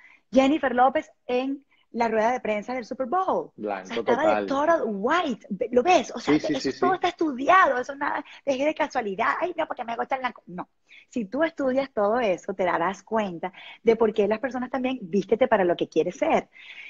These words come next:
Speaker 1: Entonces, cuando tú llegas y es vestida para matar, que tú quieres conquistar, bien sea un chico, la audiencia o una corona, tú tienes que estar en sintonía con eso.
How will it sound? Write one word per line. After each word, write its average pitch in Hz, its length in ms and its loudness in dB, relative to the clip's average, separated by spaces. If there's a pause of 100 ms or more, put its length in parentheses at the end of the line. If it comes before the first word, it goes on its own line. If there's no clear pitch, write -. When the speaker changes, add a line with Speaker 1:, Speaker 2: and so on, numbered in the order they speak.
(160)
Speaker 1:
Entonces, 247 460 4
cuando 233 280 2
tú 285 180 2
llegas 240 540 4
y 214 140 0
es 196 180 -4
vestida 220 640 2
para 170 160 -2
matar, 226 640 2
que 185 100 -10
tú 190 140 -18
quieres 220 320 -8
conquistar, 214 760 -2 (200)
bien 196 180 -2
sea 190 160 4
un 175 120 -10
chico, 226 400 2
la 175 120 4
audiencia 208 720 2 (260)
o 160 80 -4
una 165 240 -4
corona, 294 500 0 (400)
tú 202 140 -8
tienes 320 380 -4
que 214 80 -8
estar 190 240 -6
en 202 100 -8
sintonía 214 560 -2
con 170 160 -4
eso. 208 380 -6